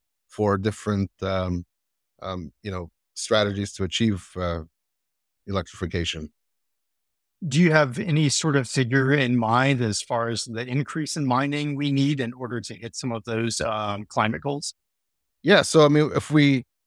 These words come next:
Speaker 1: in terms of, uh, of the world is gonna need around three times more copper by around twenty forty. So we're gonna need a significant increase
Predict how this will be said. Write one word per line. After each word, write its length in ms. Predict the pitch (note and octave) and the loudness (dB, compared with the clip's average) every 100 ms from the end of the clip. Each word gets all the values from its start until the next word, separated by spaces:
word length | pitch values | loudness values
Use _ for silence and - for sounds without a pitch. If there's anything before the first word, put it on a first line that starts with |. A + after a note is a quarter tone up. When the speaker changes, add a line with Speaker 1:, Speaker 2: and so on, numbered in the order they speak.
| _ _ | _ _
Speaker 1:
in 140 | C3+ | -10
terms 320 | - F#3 E3+ D#3+ | 2 4 4 4
of, 200 | C#3+ - - | 2 0 -2
uh, 440 | C3 A#2 G#2 G2 G2+ _ _ _ _ _ _ _ - | 2 2 2 0 -2 _ _ _ _ _ _ _ -6
of 160 | A2+ - _ _ _ _ _ _ _ | -6 -8 _ _ _ _ _ _ _
the 100 | B2+ | 2
world 280 | C3+ E3 D#3 | 8 8 8
is 80 | B2+ | 6
gonna 160 | C#3 | 4
need 140 | C3 B2+ | 6 4
around 240 | B2 A#2 | 2 2
three 180 | - C3+ | 0 0
times 340 | - B2+ A2 | 2 2 2
more 140 | A#2 A2 | 0 0
copper 360 | - C3 D3+ | 2 2 2
by 140 | A#2+ A2 | 0 0
around 240 | G#2+ G#2 | 0 -2
twenty 240 | - A2+ A2 | -2 0 0
forty. 380 | A#2+ B2+ E3 E3+ | 0 0 0 -4
So 200 | - - | -12 -10
we're 180 | G#2+ G#2 | -6 -4
gonna 240 | G2+ A#2 A2+ | 0 2 2
need 160 | A2+ | 0
a 60 | G2+ | -2
significant 540 | - A2 A#2 G#2+ A2+ | -4 -4 -4 -2 -4
increase 560 | A2 A2 A2 G#2+ - | -4 -4 -2 -2 -2